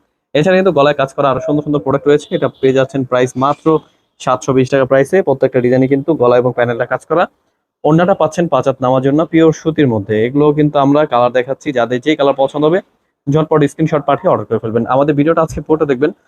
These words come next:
প্রত্যেকটা নতুন ডিজাইন দেখাবো। এই ড্রেসগুলো কিন্তু বুটিক্স আইটেমের মধ্যে খুবই চমৎকার ড্রেস, পাইকারি দামে পেয়ে যাচ্ছেন মাত্র সাতশো বিশ টাকায়। খুবই সুন্দর সুন্দর কালেকশন।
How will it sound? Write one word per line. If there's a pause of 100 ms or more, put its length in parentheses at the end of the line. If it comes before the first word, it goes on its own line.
(260)
প্রত্যেকটা
নতুন
ডিজাইন
দেখাবো।
এই
ড্রেসগুলো
কিন্তু
বুটিক্স
আইটেমের
মধ্যে
খুবই
চমৎকার
ড্রেস, (460)
পাইকারি
দামে
পেয়ে
যাচ্ছেন
মাত্র
সাতশো
বিশ
টাকায়।
খুবই
সুন্দর
সুন্দর
কালেকশন।